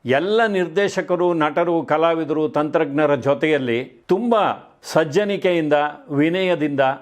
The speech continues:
ಕೆಲಸವನ್ನ ಮಾಡ್ತಾ ತಮ್ಮ ಚಿತ್ರ ಜೀವನದಲ್ಲಿ ವಿಶಿಷ್ಟವಾದಂಥ ಚಿತ್ರಗಳನ್ನ ಕಟ್ಟಿಕೊಡ್ತಾ ಹೋದವರು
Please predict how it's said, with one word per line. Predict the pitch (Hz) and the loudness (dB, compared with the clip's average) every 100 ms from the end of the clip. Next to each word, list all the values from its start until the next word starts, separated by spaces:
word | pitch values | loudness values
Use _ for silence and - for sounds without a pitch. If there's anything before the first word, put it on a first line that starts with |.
| - _ _ - | -16 _ _ 0
ಕೆಲಸವನ್ನ | 156 165 196 180 156 147 | 0 2 0 0 0 0
ಮಾಡ್ತಾ | 143 139 135 117 - - _ _ | 0 0 0 -2 -4 -20 _ _
ತಮ್ಮ | 147 170 208 | 0 2 0
ಚಿತ್ರ | - 175 196 196 | -2 -2 0 0
ಜೀವನದಲ್ಲಿ | 160 180 170 156 156 165 135 123 - _ - | 2 2 2 2 2 0 -2 -4 -14 _ -2
ವಿಶಿಷ್ಟವಾದಂಥ | 135 208 220 214 220 202 180 170 151 | -2 0 -2 0 2 4 2 0 0
ಚಿತ್ರಗಳನ್ನ | 170 165 170 160 160 156 151 | -2 0 -2 0 0 0 -2
ಕಟ್ಟಿಕೊಡ್ತಾ | 147 160 147 170 165 156 151 | 0 -2 -2 -2 0 2 0
ಹೋದವರು | 131 170 175 160 170 131 - | 2 2 2 2 2 0 -4